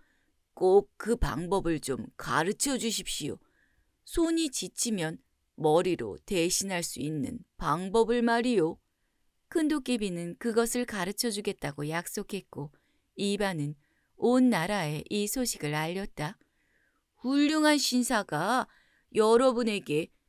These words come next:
머리로 일하는 법을 가르쳐 줄 것이다. 손보다 머리로 더 많은 일을 할 수 있다고 하니 모두들 나와서 배우도록 하라."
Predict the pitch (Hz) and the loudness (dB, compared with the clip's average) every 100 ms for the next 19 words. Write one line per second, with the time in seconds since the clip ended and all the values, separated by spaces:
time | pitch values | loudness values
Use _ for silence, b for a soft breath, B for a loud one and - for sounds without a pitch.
0 | _ _ 185 190 220 269 277 240 160 214 | _ _ 0 4 6 4 2 0 0 2
1 | 233 240 175 151 123 104 - 175 156 208 | 2 2 2 2 0 -8 -8 -4 -2 -2
2 | - 226 240 233 233 156 - 143 - _ | -2 0 -2 4 4 4 -2 -2 -4 _
3 | _ _ _ _ - - 247 247 233 214 | _ _ _ _ -6 2 4 6 6 6
4 | 170 175 180 190 196 220 262 254 240 175 | 4 2 0 0 2 2 2 2 0 0
5 | 196 196 156 170 208 240 233 165 147 202 | 0 0 2 2 4 2 2 2 -2 -2
6 | 240 220 - 311 165 - 220 196 190 147 | -4 -6 -4 -4 -4 0 0 0 -2 -2
7 | 139 220 294 - _ _ _ _ 262 302 | 0 0 0 -4 _ _ _ _ 0 2
8 | 320 302 285 302 240 175 190 214 208 160 | 2 2 0 0 0 2 2 2 0 -6
9 | 139 151 202 190 202 220 220 226 247 226 | -8 -4 0 2 4 4 4 2 0 2
10 | 175 190 | 2 -2